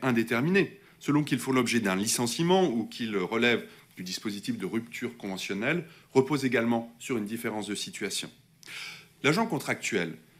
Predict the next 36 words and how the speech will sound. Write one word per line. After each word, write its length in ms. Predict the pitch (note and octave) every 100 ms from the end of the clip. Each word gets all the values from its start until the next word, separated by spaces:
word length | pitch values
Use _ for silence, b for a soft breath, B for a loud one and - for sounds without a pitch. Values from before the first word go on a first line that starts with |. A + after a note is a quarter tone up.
| _
qui 160 | - D3+
fait 160 | -
l'objet 260 | F3+ B2+ F#3
d'un 120 | A#2+
licenciement 760 | A#2 - B2+ A#2 A2 F2 - -
n'est 220 | - A#2+
en 100 | C3
effet 220 | B2+ B2 F#3
pas 120 | A#2
placé 300 | B2+ A#2+ F#3
dans 100 | B2
la 120 | G2+
même 440 | A#2+ E3+ D3 G#2
situation 640 | F#2+ - D#3 D3 C#3+ D#3+ G#2+ -
que 80 | -
celui 260 | G2+ A#2+ D3+
dont 140 | A2+
le 140 | F#2+
contrat 640 | F#2 - D3 B2+ D#3 F3+ B B -
fait 120 | C3
l'objet 280 | A2+ A#2+ B2+
d'une 160 | G#2+
rupture 400 | G2 G#2 - B2
conventionnelle. 640 | - G2 F#2+ - F2+ D#2+ - _ _ B B B B
D'un 120 | - A#2
côté, 580 | B2+ B2 F3 G#3 G#3 b b b _
le 120 | G2+
licenciement 580 | G#2 A#2 B2+ A2+ C3 C3+
d'un 200 | A2 F#2+
agent 280 | G2+ G2+ C3
recruté 560 | G2+ G2 A#2+ A2+ C3
en 120 | A#2 F2
contrat 300 | G#2+ G2 A2+
à 40 |
durée 220 | F#2+ F#2
indéterminée 840 | F#2 E2 F#2+ F2+ F#2 G2+ B2+ F#3